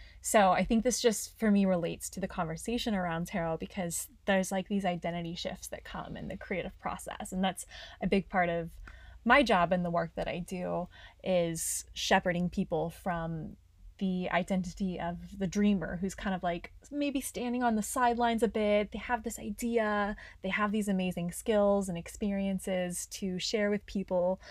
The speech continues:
but they just haven't jumped in quite yet. And then guiding them through the journey of just, you know, there's internal shifts and there's also the external outputs of having these tangible assets, and then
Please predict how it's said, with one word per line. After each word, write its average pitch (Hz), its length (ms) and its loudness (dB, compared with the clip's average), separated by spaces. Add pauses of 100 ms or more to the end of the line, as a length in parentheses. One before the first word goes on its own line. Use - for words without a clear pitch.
(220)
but 202 220 2
they 185 100 4
just - 360 -6
haven't 190 540 -2 (260)
jumped 175 320 2
in 185 200 -2
quite - 300 -8
yet. - 400 -10 (340)
And 190 220 4
then 175 460 2 (180)
guiding 180 440 4
them 170 280 -2
through 185 140 -6
the 170 120 -4
journey 180 520 -2
of 175 200 -8
just, - 480 -8 (560)
you 214 80 -2
know, 196 80 4
there's 180 180 0
internal 214 440 -2
shifts 294 300 0
and 190 100 0
there's 180 140 -2
also 170 260 -4
the 165 260 -6
external 175 540 -6
outputs - 540 -6
of 190 100 -8
having 180 380 -8
these 160 180 -12
tangible 170 560 -8
assets, - 580 -8
and 180 160 -6
then 180 300 -8